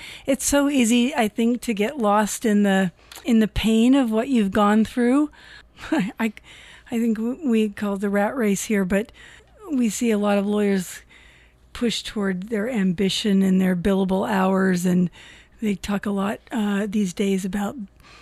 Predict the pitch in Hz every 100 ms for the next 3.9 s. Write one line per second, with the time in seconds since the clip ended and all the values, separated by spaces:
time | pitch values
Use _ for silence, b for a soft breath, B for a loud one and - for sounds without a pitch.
0 | B B B B - 208 190 196 196 175
1 | - 208 214 214 214 202 - - 220 214
2 | 254 - 240 208 214 247 214 254 233 220
3 | 202 170 202 - 214 202 196 185